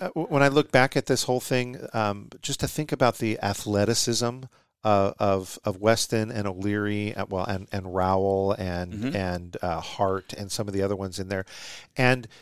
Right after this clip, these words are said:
Speaker 1: th-, they're never in the conversation about am-, amazing athletes in, in U S history. They just never are.
Speaker 2: They aren't. And the other thing is, you also have to think that the thought of training,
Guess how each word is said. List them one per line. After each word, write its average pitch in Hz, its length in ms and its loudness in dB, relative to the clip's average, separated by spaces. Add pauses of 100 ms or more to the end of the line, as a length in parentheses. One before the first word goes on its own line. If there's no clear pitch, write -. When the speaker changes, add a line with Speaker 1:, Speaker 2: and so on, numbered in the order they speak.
(120)
Speaker 1:
th-, - 100 0
they're 147 160 4
never 170 420 6
in 196 60 0
the 170 80 0
conversation 117 1040 -2 (340)
about 104 480 2
am-, 107 240 -10
amazing 107 460 -2
athletes 95 540 -2
in, 98 220 -8
in 98 200 -10
U 90 140 -4
S 80 120 -4
history. 87 360 -10
They 104 100 -4
just 107 180 -6
never 101 320 2
are. - 260 -10 (120)
Speaker 2:
They 143 160 2
aren't. 156 380 0
And 147 200 2
the 139 140 6
other 240 160 4
thing 123 300 0
is, 107 360 0
you 127 120 2
also 156 280 0
have 123 140 0
to 113 80 -12
think 120 220 -2
that 113 180 0 (560)
the 117 120 -6
thought 151 440 8
of 123 320 2 (260)
training, 120 880 0